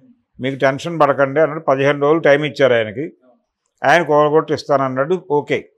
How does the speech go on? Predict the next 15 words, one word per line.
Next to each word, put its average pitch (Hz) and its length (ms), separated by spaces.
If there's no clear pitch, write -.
కూల్. 180 240
మరి 151 200
వీళ్ళు 165 240
ఏం 185 120
చేశారు? 185 380
"మేము 147 200
ఎప్పుడో 180 200
నోటీసులు 170 420
ఇచ్చాం" 165 240
అని 160 160
ఏదైనా 170 280
కథ 143 100
చెప్పచ్చు, - 420
కానీ 151 180
నోటీసులు 170 380